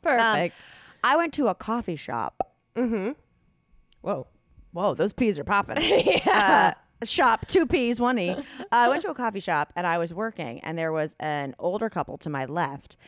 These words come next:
Speaker 2: Mm-hmm.
Speaker 1: and I quickly realized they were on a first date.
Speaker 2: <gasps>
Speaker 1: Like an
Speaker 2: How
Speaker 1: online date.
Speaker 2: Uh, what were the indicators? Like, they just seemed a little getting to know each other-ish?
Speaker 1: Well, I knew it was a first date just based on conversation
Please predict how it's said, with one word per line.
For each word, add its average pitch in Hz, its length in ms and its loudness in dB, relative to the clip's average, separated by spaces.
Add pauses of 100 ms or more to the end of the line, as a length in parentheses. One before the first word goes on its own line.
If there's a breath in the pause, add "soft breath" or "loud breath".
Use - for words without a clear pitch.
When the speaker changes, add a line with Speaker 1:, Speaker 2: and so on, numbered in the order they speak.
Speaker 2:
Mm-hmm. 208 220 -6
Speaker 1:
and 185 280 0
I 165 120 0
quickly 220 560 -6
realized 156 580 -4 (120)
they 160 220 -4
were 180 140 -8
on 139 140 -8
a 113 60 -10
first - 380 -14
date. - 600 -16
Speaker 2:
<gasps> 277 60 -6 (600 loud breath)
Speaker 1:
Like 208 180 0
an 202 80 2
Speaker 2:
How 302 200 2
Speaker 1:
online 135 500 -2
date. - 500 -12 (100)
Speaker 2:
Uh, 240 80 4
what 247 280 0
were 277 160 0
the 220 180 -2
indicators? 196 960 -4
Like, 190 200 -2
they 190 120 0
just 196 200 -4
seemed 214 200 0
a 202 60 0
little 214 880 0
getting 208 260 -2
to 220 100 -4
know 202 240 0
each 233 200 -4
other-ish? 277 920 -2
Speaker 1:
Well, 208 320 4
I 202 100 0
knew 196 240 0
it 254 140 -2
was 294 180 -4
a 339 60 -2
first 294 300 -4
date 220 260 -6
just 190 240 -4
based 180 240 -8
on 165 80 -6
conversation 156 880 -8